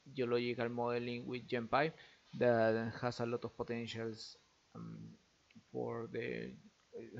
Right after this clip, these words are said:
has a lot of potentials, uh, has a lot of potential, and also is, is open source, so, um, has no restrictions to use in our projects or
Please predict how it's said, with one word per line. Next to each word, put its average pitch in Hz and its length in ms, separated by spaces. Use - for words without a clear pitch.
has 156 180
a 151 60
lot 160 200
of 165 200
potentials, 156 720
uh, 139 260
has 135 140
a 135 80
lot 147 160
of 185 100
potential, 170 460
and 123 220
also 123 400
is, 113 320
is 120 160
open 123 200
source, 120 320
so, 113 280
um, 110 440
has 117 440
no 123 240
restrictions 123 680
to 123 80
use 117 480
in 117 540
our 117 300
projects 110 560
or 113 200